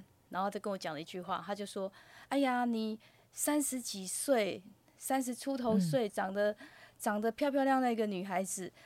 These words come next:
Speaker 1: 不要每天在那里 legal 来 legal 去。”
Speaker 2: <laughs>
Speaker 1: 那时候我听不懂，但是经过自己创业的这样子一路走来，大概二十年的时间，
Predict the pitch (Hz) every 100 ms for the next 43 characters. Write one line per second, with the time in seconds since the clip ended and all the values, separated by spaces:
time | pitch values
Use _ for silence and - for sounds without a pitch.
0 | - 262 294 269 214 226 - 247 254 247
1 | 214 165 190 247 220 185 165 196 202 170
2 | - 208 156 - 170 156 185 - 185 -
3 | 277 294 294 226 - 240 226 214 - 190
4 | 202 - _ - - 320 311 - 294 294
5 | 247 - 226 - 262 233 220 190 160 -
6 | - - 240 202 180 208 220 220 185 156
7 | 175 202 208 214 - - 226 220 175 170
8 | 170 175 170 175 180